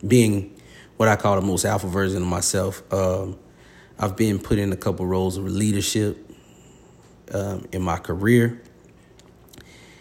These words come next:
And it's pretty much a lot of time-consuming stuff when you're building something from the ground up. So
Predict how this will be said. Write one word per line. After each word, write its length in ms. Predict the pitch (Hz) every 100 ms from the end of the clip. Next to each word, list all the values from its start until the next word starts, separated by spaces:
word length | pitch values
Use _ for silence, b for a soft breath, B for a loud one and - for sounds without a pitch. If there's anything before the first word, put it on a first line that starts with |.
| B B - - - -
And 600 | 120 117 107 98 101 92 - - -
it's 200 | 113 -
pretty 380 | - 214 175
much 580 | 135 123 104 - - - - - - - - - - - - - - - - - - - - b b b - -
a 120 | 110
lot 360 | 104 113 110
of 440 | 107 92 90 - - - - - - - - - - -
time-consuming 1000 | - 147 127 120 98 - 135 120 104 92
stuff 420 | - 117 120 117
when 120 | 95
you're 120 | 90
building 320 | 92 110 101 95
something 260 | 107 92
from 200 | 82 101
the 80 | 98
ground 320 | 107 98 101
up. 100 | 95 - - B B B -
So 480 | - 139 110 107